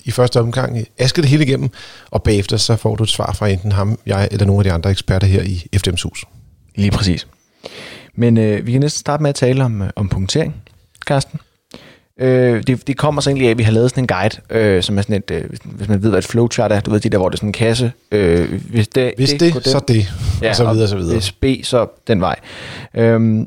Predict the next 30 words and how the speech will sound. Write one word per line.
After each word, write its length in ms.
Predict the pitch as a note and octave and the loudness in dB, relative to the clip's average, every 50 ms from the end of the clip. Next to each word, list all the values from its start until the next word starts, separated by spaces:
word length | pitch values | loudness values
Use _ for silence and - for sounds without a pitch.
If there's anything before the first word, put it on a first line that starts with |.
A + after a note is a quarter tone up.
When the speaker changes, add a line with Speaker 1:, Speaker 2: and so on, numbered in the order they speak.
| - - | -6 -4
Speaker 2:
hvad 140 | A2+ A#2+ A#2 | -2 0 0
man 100 | A#2+ A#2 | 0 0
skal 160 | - - - | -2 -4 -4
gøre, 240 | - G#2+ G2 G2+ A2 | 0 0 2 2 2
når 80 | B2 A#2+ | 0 0
man 140 | A#2 A2 | -2 -2
punkterer, 480 | G2+ - A2+ G#2 - - A2 - - - | -2 -4 -4 -4 -4 -6 -8 -8 -8 -12
fordi 180 | - - - A#2 | -8 -2 0 2
man 140 | A2 A2 | 2 2
har 200 | A2 G#2+ A#2+ B2 | 2 2 0 0
jo 140 | - B2+ A2+ | 0 2 4
reelt, 360 | A2 A2 A2 - - - - - - _ - | 4 4 4 2 -2 -8 -10 -12 -14 _ -4
ja, 100 | F#2+ E2+ | -2 -2
hvad 100 | F#2 F2 | 0 0
har 180 | F2+ F#2+ F#2 | 0 0 0
man? 260 | C#2 F2+ F#2 F#2 F2+ D#2 - - _ _ _ _ - - _ _ - | 0 0 -2 -2 -4 -8 -12 -18 _ _ _ _ -20 -20 _ _ -12
T-, 200 | - - _ _ | -12 -12 _ _
tre 220 | - - - G2 - | -8 -4 -2 -2 -2
muligheder 480 | D#2+ G2+ G#2 A2 G#2+ G#2 F#2+ - C2 | 0 0 0 2 2 2 0 0 0
eller 140 | C2 - - | -2 -2 -4
sådan 140 | - - - | -4 -4 -4
noget, 160 | - - - - _ _ | -4 -4 -6 -10 _ _
hvis 120 | - A2+ | -12 -6
du 200 | - - A2+ G#2 - - | -2 0 0 0 -2 -4
står 180 | - - - A2+ | -4 -2 -2 0
med 120 | F#2 G2 | 0 -2
et 60 | G2+ | -2
fladt 200 | - - A2+ - | -2 -4 -4 -2
dæk. 160 | A2+ A2 - - - _ _ _ _ _ _ - | -4 -4 -6 -8 -14 _ _ _ _ _ _ -2
Speaker 1:
Ja, 100 | A#2+ A2 | 0 0